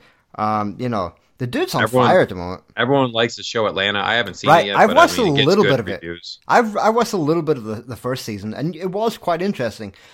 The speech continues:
Speaker 1: Uh, and I should go back and watch it. Um, but yeah, like,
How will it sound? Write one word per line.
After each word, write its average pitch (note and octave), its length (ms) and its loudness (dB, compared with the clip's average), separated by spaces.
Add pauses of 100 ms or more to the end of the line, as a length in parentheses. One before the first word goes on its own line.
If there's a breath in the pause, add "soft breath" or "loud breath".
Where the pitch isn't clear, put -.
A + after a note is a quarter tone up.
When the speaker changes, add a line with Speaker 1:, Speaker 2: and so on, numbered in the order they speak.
(140 loud breath)
Speaker 1:
Uh, B2 320 -2
and A#2 100 -8
I B2 40 -4
should C3+ 240 -10
go C#3+ 100 -10
back C#3 220 -10
and D3 80 -12
watch D#3+ 240 -10
it. - 200 -18
Um, G#2+ 480 -6 (640 soft breath)
but A#2+ 140 -8
yeah, D3 340 -6
like, C3 280 -6